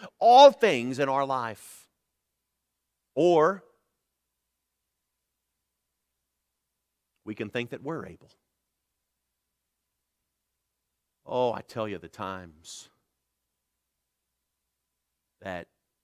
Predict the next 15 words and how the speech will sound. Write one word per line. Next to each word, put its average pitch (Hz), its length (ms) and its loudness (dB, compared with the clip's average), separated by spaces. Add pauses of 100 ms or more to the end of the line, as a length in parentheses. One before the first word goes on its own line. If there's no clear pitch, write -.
(760)
I've - 180 -14
had 113 180 -8
a 92 40 -18
test - 320 -16
of - 80 -20
faith. - 180 -20 (2000)
I've - 180 -20
been 85 220 -16
tested. - 420 -18 (2250)
I - 40 -20
can 165 140 -14
tell 190 180 0
you 175 120 2
the 117 100 -8
times, - 760 -20